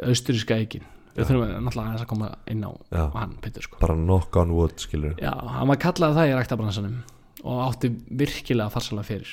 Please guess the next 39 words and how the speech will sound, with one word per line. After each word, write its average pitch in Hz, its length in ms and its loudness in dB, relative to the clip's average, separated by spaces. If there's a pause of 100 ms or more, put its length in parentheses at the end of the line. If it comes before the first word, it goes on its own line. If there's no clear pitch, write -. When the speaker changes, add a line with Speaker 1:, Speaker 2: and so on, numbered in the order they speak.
Speaker 2:
Já. - 180 4
Speaker 1:
feril 120 360 2 (240)
sem 123 220 -2
slíkur. - 280 -4 (220)
Speaker 2:
Mm. 113 260 -2
Speaker 1:
Um, - 220 0 (340)
hann 123 180 0
var 127 120 2
Mister 135 380 2
Olympia 117 580 0 (420)
sjö - 160 4
Speaker 2:
Já. 117 60 4
Speaker 1:
sinnum. 113 260 0 (220)
Speaker 2:
Já. 80 160 2 (300)
Sjö - 680 -6
sinnum? 107 320 -10 (260)
Speaker 1:
Var 135 300 -2
yngsti 180 520 2
maður 127 520 0 (640)
og 123 120 0
er 135 240 0
enn 117 300 -4
til - 180 2
að 110 80 4
Speaker 2:
Mm. - 20 0
Speaker 1:
vinna 135 300 4
Mister 131 480 2
Universe. 123 800 2 (400)
Speaker 2:
Wow. 82 460 0
Speaker 1:
Hann 117 120 -2
var 113 140 0 (200)
tuttugu 151 360 0
ára 117 80 -2
gamall 110 200 -6
þegar - 320 -10
hann 117 80 -2
vann 123 200 0
Mister 120 260 -2
Universe. 104 460 -4